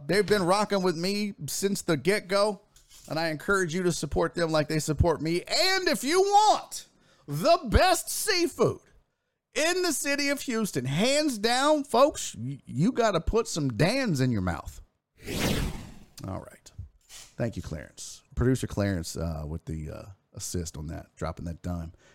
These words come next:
Dan's Wing Sauce. Alex knows. Alex texted me the other day he was at Dan's. No lie, no shit. Alex was at Dan's, and, uh, why don't we, why is that beeping over there? Stop it.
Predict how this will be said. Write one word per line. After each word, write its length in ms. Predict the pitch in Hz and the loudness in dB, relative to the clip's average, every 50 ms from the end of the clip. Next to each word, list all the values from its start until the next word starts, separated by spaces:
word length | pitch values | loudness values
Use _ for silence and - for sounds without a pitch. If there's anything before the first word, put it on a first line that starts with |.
| - | -8
Dan's 320 | _ - 120 135 147 151 131 | _ -4 -2 0 0 0 2
Wing 200 | 139 180 233 262 | 2 2 2 2
Sauce. 260 | 233 180 147 120 - - | 2 4 2 2 2 0
Alex 360 | - 127 - 427 427 - - | 0 2 2 2 2 0 0
knows. 240 | 196 202 - - - | 0 0 0 0 0
Alex 300 | - 170 247 294 - - | 2 4 4 4 2 2
texted 260 | - 269 247 - 262 | 2 0 0 2 0
me 80 | 262 262 | -2 2
the 120 | 247 262 | 2 2
other 120 | 269 285 | 2 4
day 160 | 285 311 320 320 | 2 2 4 4
he 80 | 277 | 4
was 140 | 226 180 151 | 4 4 2
at 80 | 147 127 | 2 2
Dan's. 400 | 139 135 120 98 87 95 - - _ _ _ _ _ _ _ _ _ _ _ _ _ _ _ _ _ _ _ _ _ _ _ _ _ _ _ _ _ _ _ - | 2 0 0 -2 -4 -10 -16 -20 _ _ _ _ _ _ _ _ _ _ _ _ _ _ _ _ _ _ _ _ _ _ _ _ _ _ _ _ _ _ _ 2
No 180 | 180 240 285 | 4 6 6
lie, 220 | 302 302 302 294 294 | 8 6 4 4 4
no 160 | 302 302 294 | 4 4 4
shit. 340 | - - 320 302 262 - - | 4 2 2 0 0 0 -2
Alex 380 | - 185 220 254 285 277 220 254 | -2 0 4 4 4 2 2 -2
was 160 | 254 247 233 | -4 -4 -4
at 120 | 240 196 | -4 -4
Dan's, 540 | 208 247 262 254 247 240 247 254 285 269 - - - | -2 0 0 2 2 2 0 0 -2 -4 -6 -6 -2
and, 300 | - 202 208 208 208 214 | 2 2 2 2 4 4
uh, 360 | 208 208 208 208 208 202 185 - - _ _ _ _ _ _ _ _ _ _ _ | 4 4 6 4 4 2 2 -2 -8 _ _ _ _ _ _ _ _ _ _ _
why 100 | _ 95 | _ -12
don't 160 | 113 127 120 117 | -12 -10 -8 -8
we, 120 | 120 117 | -8 -6
why 180 | 107 120 147 165 | -6 -6 -6 -6
is 80 | 165 | -6
that 160 | 160 165 143 | -6 -6 -6
beeping 240 | - 151 151 139 143 | -6 -6 -4 0 2
over 160 | 143 139 131 | 2 4 4
there? 140 | 143 143 127 | 4 4 2
Stop 420 | 110 - - 180 196 202 214 208 185 | 2 0 0 2 2 2 2 2 0
it. 240 | - - - - | -2 -4 -8 -18